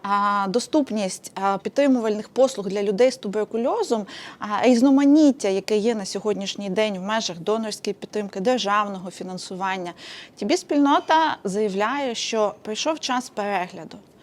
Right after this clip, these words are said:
прийшов час індивідуалізації пакетів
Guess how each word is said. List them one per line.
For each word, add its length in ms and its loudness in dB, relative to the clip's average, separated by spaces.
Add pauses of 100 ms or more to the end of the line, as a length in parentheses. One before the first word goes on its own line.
(300)
прийшов 420 0
час 400 -2
індивідуалізації 1200 0
пакетів 600 -4